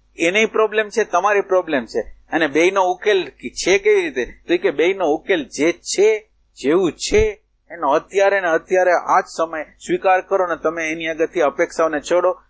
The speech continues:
અને તમે એના કરતાં ઉલટું તમે હવે બી-, બીજી રીતે વિચાર કરો કે હાલો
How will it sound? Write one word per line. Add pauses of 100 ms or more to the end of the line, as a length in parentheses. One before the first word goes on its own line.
(140)
અને
તમે
એના
કરતાં
ઉલટું
તમે
હવે
બી-,
બીજી
રીતે
વિચાર
કરો
કે
હાલો